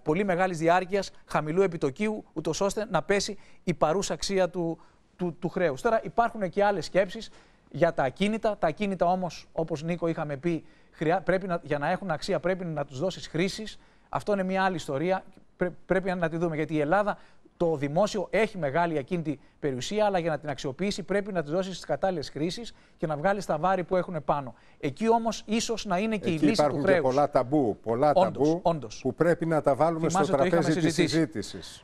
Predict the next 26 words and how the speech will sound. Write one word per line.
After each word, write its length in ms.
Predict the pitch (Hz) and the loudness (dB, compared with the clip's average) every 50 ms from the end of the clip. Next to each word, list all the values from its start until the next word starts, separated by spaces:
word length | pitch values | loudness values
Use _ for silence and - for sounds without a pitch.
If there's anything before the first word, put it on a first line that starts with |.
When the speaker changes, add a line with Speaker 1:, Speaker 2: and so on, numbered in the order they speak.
| - - - | -20 -4 2
Speaker 1:
Ε, 320 | - 160 160 160 151 147 143 131 - - - - - _ _ _ _ _ _ _ _ _ - | 4 6 6 6 6 4 0 -6 -14 -18 -20 -20 -20 _ _ _ _ _ _ _ _ _ -6
θέλω 280 | - - 190 196 214 220 | 0 2 4 6 6 4
όμως, 320 | 226 220 196 - - 175 | 4 4 2 0 0 -2
ε, 220 | 160 143 143 143 - | 0 0 0 -2 0
να 160 | 151 156 156 | 2 4 4
έρθω 200 | 185 202 - 220 | 4 4 2 -2
στο 160 | 190 - - 147 | -4 -2 -2 0
θέμα 260 | - 196 202 208 196 | 2 2 4 4 2
της 120 | - - | 2 0
ανεργίας 520 | 170 147 143 139 135 143 170 190 185 170 - - - - - - _ | -2 0 0 -2 0 2 2 2 2 0 -2 -10 -20 -20 -20 -6 _
που 100 | - 190 | 0 2
είπε 260 | 196 - 208 190 - - - - - - - _ | 2 4 2 2 0 -2 -8 -20 -20 -20 -6 _
ο 100 | - 151 | 0 0
κύριος 280 | 127 - 202 208 196 - | 2 2 2 2 2 2
Κουμαρίνος. 640 | - 175 156 147 143 151 160 151 131 110 - - - - - | 0 0 2 2 2 2 2 0 -2 -4 -8 -10 -14 -6 -2
Αυτό 300 | - - - - 196 190 | -2 -2 0 2 4 4
είναι, 300 | 208 214 208 208 196 185 - - - - - _ _ _ _ _ - | 4 4 4 2 2 0 -4 -12 -20 -20 -20 _ _ _ _ _ -2
αυτό 260 | 151 143 - - 185 | -2 0 2 2 2
είναι 100 | 196 214 | 2 2
ίσως 280 | 196 - 196 - - | 0 0 -2 -4 -2
το 120 | - 180 156 | 0 0 0
χειρότερο 540 | - - 165 151 185 214 202 - 190 180 165 | 0 2 2 4 4 4 4 4 2 2 2
πρόβλημα 440 | - 180 180 180 190 190 170 147 | 2 2 2 2 2 2 0 0
της 180 | - 139 - - | 0 -2 -4 -2
κρίσης. 520 | - 151 156 160 - - 214 - - - - - - - - - - - - | 0 2 2 2 0 -2 -4 -6 -8 -10 -12 -16 -20 -20 -20 -20 -20 -8 -2
Ε, 300 | - 151 147 139 135 | 0 2 2 2 2